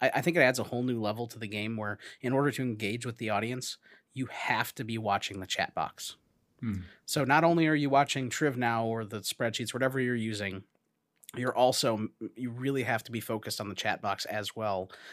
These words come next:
Speaker 1: uh, between reading questions to see if anybody has a question.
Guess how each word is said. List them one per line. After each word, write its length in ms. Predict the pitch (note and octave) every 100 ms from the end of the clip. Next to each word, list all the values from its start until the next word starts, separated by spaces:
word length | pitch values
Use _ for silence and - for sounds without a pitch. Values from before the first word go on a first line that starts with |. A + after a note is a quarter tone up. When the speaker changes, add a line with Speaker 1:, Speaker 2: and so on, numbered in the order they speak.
| - -
Speaker 1:
uh, 180 | G#2
between 360 | G#2 A2 A#2 G#2+
reading 260 | A2 G#2 G#2
questions 560 | A#2 G2+ G2 F#2+ -
to 160 | - G2
see 360 | - G#2+ G2 - - - -
if 120 | G#2+
anybody 280 | B2+ B2+ B2+
has 280 | B2+ D3+ C3+
a 40 |
question. 480 | - F#2+ - -